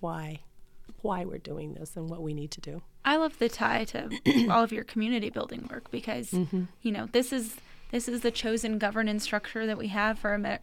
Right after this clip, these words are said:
Speaker 2: American public education. You elect people who then lead your local school district, um, in, in major ways by setting the direction of the district and the policies of the district, hiring and firing a superintendent and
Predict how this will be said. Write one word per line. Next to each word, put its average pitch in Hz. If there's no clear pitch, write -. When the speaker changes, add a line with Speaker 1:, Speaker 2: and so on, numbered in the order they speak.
Speaker 2:
American 220
public 214
education. 226
You 214
elect 214
people 214
who 214
then 196
lead 208
your 220
local 214
school 294
district, -
um, -
in, 226
in 220
major 226
ways 214
by -
setting 202
the 202
direction 214
of 202
the 208
district 214
and 214
the 196
policies 208
of 214
the 220
district, 226
hiring 202
and 196
firing 196
a 196
superintendent 214
and 202